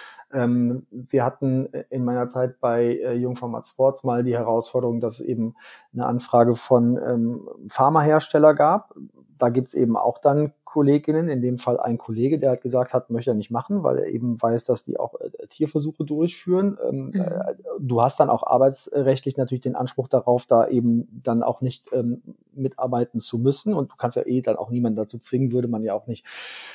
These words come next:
Speaker 1: versuchen. Ähm, von daher, ähm, den Spagat irgendwie,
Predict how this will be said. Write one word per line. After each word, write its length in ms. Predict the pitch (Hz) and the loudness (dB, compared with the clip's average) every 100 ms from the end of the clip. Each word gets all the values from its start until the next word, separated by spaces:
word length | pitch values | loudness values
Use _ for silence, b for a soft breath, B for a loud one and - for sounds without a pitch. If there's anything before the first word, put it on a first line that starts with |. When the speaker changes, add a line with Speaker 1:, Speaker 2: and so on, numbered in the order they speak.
| B | B
Speaker 1:
versuchen. 720 | - 123 117 160 175 156 143 - - - | 2 2 6 4 6 2 2 -2 -8 -2
Ähm, 560 | - 131 127 127 139 143 - - - | 6 6 6 4 0 -4 -12 -14 -2
von 200 | - 131 | 4 8
daher, 480 | 127 139 135 139 - | 8 10 10 8 2
ähm, 460 | 131 127 131 - - | 0 0 -2 -6 -14
den 280 | 135 139 139 | -12 -4 -4
Spagat 520 | 127 - 127 131 135 - | 0 2 4 6 4 2
irgendwie, 520 | 131 127 127 123 | -4 -4 -2 2